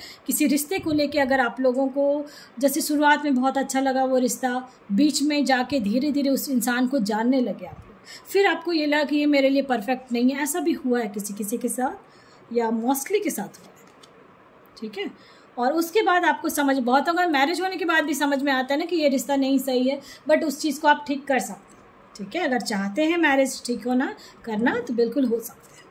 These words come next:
no doubt। और finance का बाद देखो abundance का card आया है, Finance का कुछ भी problem चल रहा था तो वो मैं ज़रूर कहूँगी कि आप financially strong होने वाले हो।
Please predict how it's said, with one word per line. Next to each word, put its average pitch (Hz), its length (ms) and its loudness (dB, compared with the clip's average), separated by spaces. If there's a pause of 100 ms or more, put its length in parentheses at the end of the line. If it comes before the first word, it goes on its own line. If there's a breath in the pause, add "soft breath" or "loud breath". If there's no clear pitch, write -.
(280)
no 247 220 2
doubt। 202 380 -4 (3500 loud breath)
और 226 280 -2
finance 294 520 2
का 381 120 0
बाद 277 240 4
देखो 311 160 -2
abundance 294 560 0
का 349 120 -4
card 302 260 0
आया 277 200 2
है, 311 180 -6 (340 loud breath)
Finance 285 460 0
का 359 80 -4
कुछ 294 280 -6
भी 440 120 4
problem 277 460 0
चल 254 220 -2
रहा 226 180 -4
था 247 160 -10 (120)
तो 254 60 -12
वो 226 140 -2
मैं 269 240 2
ज़रूर 233 340 0
कहूँगी 294 380 2
कि 339 100 -6
आप 254 260 -6
financially 330 720 0
strong 277 360 0
होने 294 180 2
वाले 294 280 2
हो। 294 180 -2